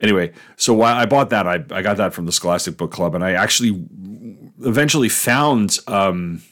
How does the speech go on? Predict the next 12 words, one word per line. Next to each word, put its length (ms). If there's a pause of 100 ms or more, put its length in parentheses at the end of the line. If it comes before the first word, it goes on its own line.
(580)
the, 160
the, 360
uh, 140
Untold 240
Legend 200
of 40
the 100
Batman 280
in, 160
in 300
individual 480
issues 520